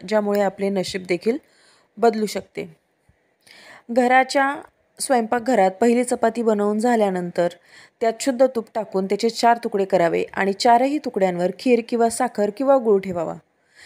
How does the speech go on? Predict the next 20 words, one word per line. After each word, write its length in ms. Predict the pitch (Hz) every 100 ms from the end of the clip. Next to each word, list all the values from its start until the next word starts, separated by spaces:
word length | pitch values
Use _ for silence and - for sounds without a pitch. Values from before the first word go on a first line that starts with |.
| - - -
यापैकी 480 | 240 247 220 214 226
एक 160 | 214 190
गाईला, 420 | 208 190 170 175 -
दुसरा 320 | 196 196 214
कुत्र्याला, 520 | 214 233 233 190 165
तिसरा 320 | 180 208 220 226
कावळ्याला 460 | 240 226 190 175
आणि 280 | 185 233 262
चौथा 320 | 254 226 233
भिकाऱ्याला 500 | 226 240 240 214 175
द्या. 160 | 165 170 _ _ _ _ _ _ - - _
या 180 | 220 262
उपायांतर्गत 920 | 294 262 233 208 196 196 175 175 180
गाईला 340 | 196 196 196 214
चपाती 460 | 226 208 196 208
खाऊ 220 | 202 185
घातल्याने 520 | 190 220 220 180 165 165
पितृदोष 680 | - 220 233 226 196 202
दूर 180 | 175 196
होतो, 360 | 196 180 165